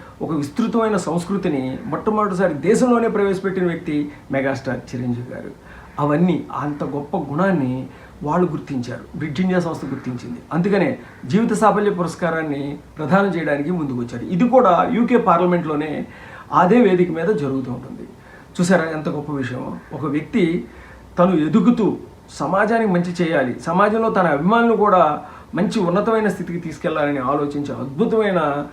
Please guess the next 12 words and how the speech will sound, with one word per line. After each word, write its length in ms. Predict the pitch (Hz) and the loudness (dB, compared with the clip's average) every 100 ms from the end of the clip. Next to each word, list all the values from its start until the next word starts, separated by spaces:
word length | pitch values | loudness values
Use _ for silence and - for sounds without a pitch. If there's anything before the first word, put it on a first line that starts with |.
| - - | -14 -6
గుణం 320 | 156 170 151 143 | 0 2 2 -2
మెగాస్టార్ 540 | 127 135 160 165 139 143 | -4 -4 -2 -4 -6 -6
చిరంజీవి 280 | 151 151 156 | -4 -4 -4
గారికి 240 | 139 127 | -6 -6
ఉన్నది 220 | 127 139 | -6 -6
కాబట్టే 640 | 139 127 135 131 196 120 - - - - - - | -6 -6 -4 -2 -2 -2 -8 -18 -20 -20 -20 -8
ఈరోజు 480 | 156 156 165 147 143 131 - - - - | -2 0 0 0 0 -2 -10 -20 -10 -2
తెలుగు 200 | 156 185 | 0 0
సినీ 220 | 175 160 | 0 -2
ప్రేక్షకులుగా, 640 | - 143 143 139 135 120 117 - | -4 -6 -6 -4 -2 -4 -4 -2
తెలుగు 300 | 151 170 156 | 0 0 -4
ప్రజలుగా, 640 | 123 120 143 139 127 120 | -4 -4 -2 -2 -4 -6